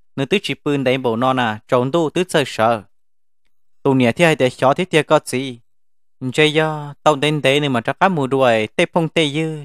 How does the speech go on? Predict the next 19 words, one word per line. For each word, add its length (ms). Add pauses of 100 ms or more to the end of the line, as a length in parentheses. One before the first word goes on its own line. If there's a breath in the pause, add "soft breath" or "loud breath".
tê 100
cứ 180
tì 200
sẽ 160
đợi 120
tò 180
tò. 440 (500)
Sẽ 140
đợi 120
mỗi 120
nữ 200
sầu 180
chở 280
hẳn 200
thế 120
là 80
do 180
ô 200
chả. 360